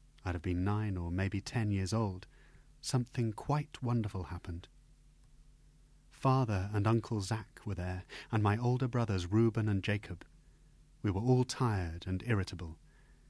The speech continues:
It had been a long, hard day. We'd lost a couple of lambs the night before to a wolf, maybe, or a jackal, so no one was singing around the fire that night. No one was even talking. I remember I was stabbing at the fire with my crook,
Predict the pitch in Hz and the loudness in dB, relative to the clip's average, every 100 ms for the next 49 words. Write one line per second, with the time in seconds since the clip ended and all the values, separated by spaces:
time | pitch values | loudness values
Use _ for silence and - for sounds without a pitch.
0 | - - - 98 101 107 98 98 110 107 | -20 -20 -10 -6 0 2 4 4 4 4
1 | 104 104 98 - 107 92 87 98 95 90 | 0 -2 -4 -2 -2 -2 -4 -4 -2 -4
2 | 87 - - - - - - - - - | -8 -16 -20 -20 -20 -20 -20 -20 -20 -18
3 | - 104 110 127 104 - 107 113 110 98 | -2 2 4 2 0 -4 0 0 2 2
4 | 107 120 101 92 101 98 104 - 101 104 | 4 2 2 0 0 0 0 -4 -8 -6
5 | 98 95 - 98 101 117 107 - 101 92 | -4 -6 -2 0 2 0 0 -6 -4 -2
6 | 98 90 90 95 92 87 113 98 98 95 | -2 -4 -6 -6 -6 -4 -4 -6 -10 -12
7 | - - - - - - 107 98 117 113 | -18 -20 -20 -20 -20 -4 0 2 2 2
8 | 104 95 - 117 104 95 95 95 90 - | 0 0 0 0 2 0 0 0 -2 -2
9 | 98 90 92 113 - 85 - - - - | -2 -2 -4 -6 -6 -6 -8 -20 -20 -20
10 | - - - - - 98 101 104 104 98 | -20 -20 -20 -20 -2 2 4 4 2 0
11 | 92 101 98 - 117 - 87 85 - - | 0 0 0 -2 -4 -4 -8 -10 -16 -20
12 | - - - - - - - - - 107 | -20 -20 -20 -20 -20 -20 -20 -20 -2 2
13 | 104 104 120 120 117 117 120 120 107 95 | 4 6 4 4 2 2 2 2 -2 -4
14 | - 123 123 117 117 - - 117 107 98 | -2 -2 0 0 -2 -4 -2 0 0 0
15 | 95 101 - 127 - - | 0 -2 -2 -4 -4 -10